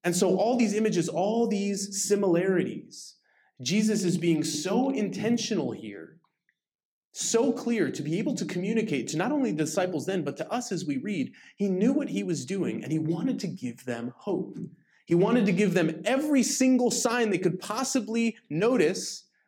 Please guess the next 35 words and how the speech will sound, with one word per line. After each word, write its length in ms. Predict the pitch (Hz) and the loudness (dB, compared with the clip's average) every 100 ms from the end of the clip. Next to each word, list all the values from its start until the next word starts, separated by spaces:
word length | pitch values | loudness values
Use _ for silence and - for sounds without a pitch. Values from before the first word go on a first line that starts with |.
| _ _ _ | _ _ _
so 160 | - 208 | 0 4
that 140 | 202 | 4
maybe 400 | 196 214 285 330 | 4 4 4 4
they 160 | 254 247 | 4 4
would 160 | 214 | 4
latch 340 | 180 196 - - | 2 0 -2 -4
onto 240 | 190 170 | -2 -2
one 300 | 156 202 160 | -2 -2 -4
and 100 | 139 | -6
be 80 | 151 | -8
like, 180 | 139 147 | -10 -10
"Oh, 320 | 220 226 - - - - | -4 -2 -2 -6 -12 -8
this 320 | 135 247 - | 2 2 2
is 140 | 208 160 | -2 -2
what's 240 | 170 170 | -4 -4
been 160 | 147 131 | -10 -12
promised. 720 | 135 127 - - - - _ _ _ _ _ _ _ _ _ | -14 -18 -18 -20 -20 -20 _ _ _ _ _ _ _ _ _
This 300 | - 214 220 | -2 0 2
is 160 | 233 165 | 2 2
what 560 | 170 160 - - - | 2 0 -4 -12 -14
God 200 | - 151 | -6 -2
has 100 | 165 | -2
been 180 | 160 135 | -2 -4
working 380 | 127 165 165 139 | -4 -4 -4 -6
toward 320 | - 131 117 | -6 -10 -10
all 180 | - 160 143 | -8 -4 -4
along." 420 | 123 123 - - _ _ _ _ _ _ _ _ _ | -4 -6 -10 -18 _ _ _ _ _ _ _ _ _
So 200 | - 175 | 0 4
in 100 | 170 | 6
the 60 | 170 | 6
moments 540 | 160 190 240 233 208 | 4 4 4 4 2
that 220 | - 180 170 | 0 -2 0
would 160 | 160 | 0
follow, 480 | 160 165 180 143 120 | 0 -2 -2 -2 -4
again, 520 | 131 170 160 - - | -4 -2 -2 -4 -10